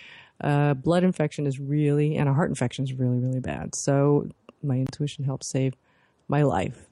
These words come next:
And so now I want to teach other people what I learned so they can use their intuition, uh, to help them on whatever they want. And I found s-, this process that works, and it worked for me, th-,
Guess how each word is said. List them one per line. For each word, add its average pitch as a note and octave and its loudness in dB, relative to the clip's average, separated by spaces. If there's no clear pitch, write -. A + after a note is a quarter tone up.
And D3+ 2
so G3+ 2
now A#3 6
I F#3+ 4
want G3 4
to G3+ 2
teach G3 -2
other E3+ 2
people D3+ 0
what E3+ 0
I F3 4
learned D3 0
so D3+ 0
they D#3+ 2
can D#3 -4
use D3 0
their D3 0
intuition, C#3 -2
uh, C#3+ 2
to F3+ 4
help E3+ 4
them A3+ 2
on D#3 4
whatever D#3 2
they D#3+ 0
want. - -6
And D#3+ 2
I D#3+ 4
found E3 0
s-, - -8
this E3+ 2
process F#3 -2
that D#3+ -2
works, D#3+ -2
and D3 -4
it C#3+ -6
worked F3 -2
for - -4
me, D#3 -2
th-, D#3 -8